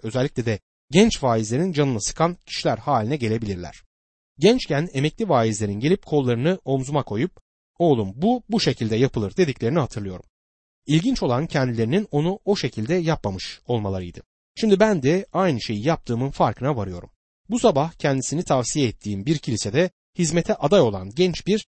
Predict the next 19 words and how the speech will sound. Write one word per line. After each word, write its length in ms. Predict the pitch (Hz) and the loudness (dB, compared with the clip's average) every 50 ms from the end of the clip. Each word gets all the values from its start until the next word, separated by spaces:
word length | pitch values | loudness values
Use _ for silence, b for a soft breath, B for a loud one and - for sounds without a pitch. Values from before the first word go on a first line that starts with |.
| _ - 175 | _ -6 -2
din 100 | 220 226 | 2 2
adamıyla 440 | 165 120 110 98 101 110 143 190 156 | 2 2 2 0 -2 0 2 2 2
buluştum. 360 | 120 95 90 - - - - - _ _ _ _ _ _ _ _ _ _ - - | 0 -4 -8 -12 -12 -14 -16 -20 _ _ _ _ _ _ _ _ _ _ -6 -4
Düşünmeye 460 | 160 - - 214 220 254 254 226 151 | -2 0 0 0 0 2 2 2 2
bile 160 | 123 113 110 | 2 2 2
başlamadan 440 | 131 139 - - 185 160 123 110 104 | 2 0 0 0 -2 -2 -2 -2 -2
önce 440 | 101 101 104 101 - 185 190 196 - | -4 -4 -6 -6 -4 -4 -4 -4 -4
ona 320 | - 143 156 175 196 208 - _ _ _ _ - | -2 -2 0 0 0 -2 -2 _ _ _ _ -4
bunu 220 | 156 170 214 240 226 | -2 0 2 2 4
nasıl 280 | 233 220 - 151 123 | 2 4 4 2 2
yapacağını 480 | 113 117 - 139 117 113 110 123 170 190 | 2 0 0 0 -2 0 -2 -2 -2 -2
söylemeye 500 | - - 170 143 131 117 110 104 101 110 | 0 2 2 2 2 2 0 -2 0 0
başladığımı 480 | 160 151 - - 107 104 104 120 151 135 | 0 0 0 -2 -4 -2 -2 -2 -2 -4
gördüm. 380 | - 104 95 92 - - 73 _ _ _ _ _ _ _ _ _ _ - | -4 -4 -6 -6 -10 -14 -20 _ _ _ _ _ _ _ _ _ _ -2
Sonunda 440 | - 196 196 202 208 208 240 208 | 4 6 6 6 6 6 4 4
dilimi 220 | 170 175 147 147 156 | 4 4 4 2 2
tuttum. 340 | - 127 - - - 82 - - _ _ _ - - | -2 -4 -6 -8 -14 -14 -14 -16 _ _ _ -2 2
Arabama 420 | 123 127 131 127 131 127 123 113 | 4 4 4 4 4 2 2 0
bindim, 460 | 117 107 104 98 110 139 180 208 214 | -2 -4 -4 -2 0 0 0 0 -2